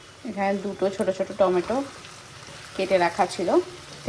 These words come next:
এবার এইটা দিয়ে ভালো মতন কষাবো।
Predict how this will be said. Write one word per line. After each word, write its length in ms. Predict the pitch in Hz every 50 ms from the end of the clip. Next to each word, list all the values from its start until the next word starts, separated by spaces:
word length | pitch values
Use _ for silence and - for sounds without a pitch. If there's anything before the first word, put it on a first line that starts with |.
| 190 185
এবার 160 | 185 202 202 - - 190
এইটা 260 | 208 190 175 - 208 202 196
দিয়ে 180 | 202 196 226 269 359 - - - - - - - - - - - - - 180 180
ভালো 180 | 190 185 175 175 180
মতন 240 | 185 180 185 190 190 196 190 -
কষাবো। 540 | - 180 147 - - - 196 180 170 185 233